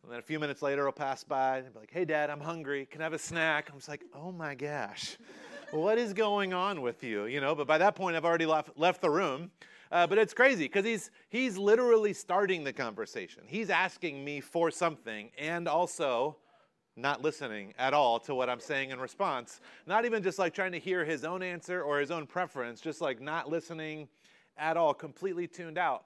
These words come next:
And there's this reality for all of us, I think, in our communication where we know the importance of communication. The quality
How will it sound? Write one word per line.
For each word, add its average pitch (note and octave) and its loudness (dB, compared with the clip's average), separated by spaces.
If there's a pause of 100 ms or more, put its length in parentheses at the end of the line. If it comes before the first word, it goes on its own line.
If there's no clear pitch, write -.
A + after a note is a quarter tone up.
(260)
And E3 -2
there's G#3 2
this G#3+ 4
reality G3+ 4
for F#3 -2
all G3+ 2
of C#3 2
us, C#3 -2
I C#3+ -8
think, F3+ -8
in E3 -6
our F3 -4
communication D#3+ -8 (300)
where D3+ 0
we G#3 -4
know F#3+ 0
the D3+ -8
importance F3 -8
of F3 2
communication. E3+ -6
The A#2 -10
quality F#3 4